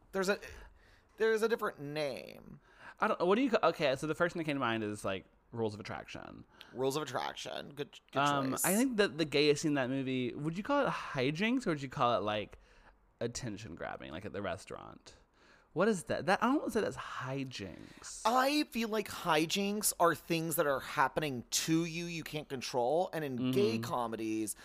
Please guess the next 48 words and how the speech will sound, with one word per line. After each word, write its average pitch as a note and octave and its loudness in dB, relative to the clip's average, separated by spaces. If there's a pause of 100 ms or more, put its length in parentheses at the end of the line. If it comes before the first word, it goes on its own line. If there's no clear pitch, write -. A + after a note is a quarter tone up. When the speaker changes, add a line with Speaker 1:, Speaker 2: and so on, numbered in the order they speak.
(180)
Speaker 1:
they're D3+ 6
causing B2+ 4
the G#2+ 2
hijinks. G2 -2
Like, D#3 8
Speaker 2:
Oh, - 2
Speaker 1:
they're D#3 6
Speaker 2:
yeah. E3+ 6
Speaker 1:
the D#3+ 8
ones C#3 4
causing A#2+ 0
the G2 -8
problems. A#2 0 (460)
Speaker 2:
They're C#3+ -2
the G#3 12
Speaker 1:
They're C4+ 10
Speaker 2:
puppet D4+ 8
Speaker 1:
the, A#3+ 6
Speaker 2:
masters. G3+ 0
Speaker 1:
they're C4 6
the B3 4
supporting G3 2
characters F#3 -2
in E3+ -4
a C3 -2
straight F3 -2
people G#2 -8
movie F2+ -6 (220)
that A#2 4
Speaker 2:
Mm-hmm. F#2+ -2
Speaker 1:
they D#3 2
have D3+ -2
to C3 -4
deal C3 0
with F2+ -10 (120)
that B2 0
are A2 0
annoying, G#2+ -4
and A#2+ -4
then A2+ -2
instead A2 -2
in F#2+ -10
a F#2+ -8
gay B2 -4
movie, G#2 -4
we're G2 -8
following G#2+ -2
those F#2+ -6